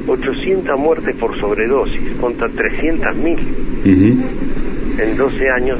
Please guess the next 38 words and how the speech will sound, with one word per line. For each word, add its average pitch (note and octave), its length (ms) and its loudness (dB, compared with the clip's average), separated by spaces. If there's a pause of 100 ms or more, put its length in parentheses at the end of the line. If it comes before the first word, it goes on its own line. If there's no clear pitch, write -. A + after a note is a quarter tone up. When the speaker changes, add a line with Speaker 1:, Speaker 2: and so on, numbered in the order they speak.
Speaker 1:
es A#2+ 100 -2
mucha D#3 500 2
la G#2 140 0
diferencia, G2+ 680 -2
es F2 60 -6
muchísima F#2 680 -2
la F#2 100 0
diferencia, A2+ 640 0
y A#2+ 140 0
esto A2+ 180 -2
implica A#2 540 0
que - 140 -6
justamente B2 840 -2 (400)
el E3+ 160 -2
control C3+ 580 0 (260)
hecho A#2+ 400 -2
sobre F2 300 -2
los E2+ 200 -2
que E2+ 180 -2 (400)
menos C3 300 2
pueden G#2+ 360 0
con-, F#2+ 200 -2 (160)
ser, A2+ 140 0 (120)
digamos, G2 320 -6 (360)
los G2 160 -2
que A2+ 100 -4
más B2 200 -2
fácilmente B2 600 0
se F#2+ 80 -4
controlan, A#2 480 -2
pero G2 180 -4
por G#2 140 -4
otro G2 160 -2
lado G2 260 -2
son F#2 160 -2
los F2 160 0
más B2 220 -2
débiles A2+ 460 -2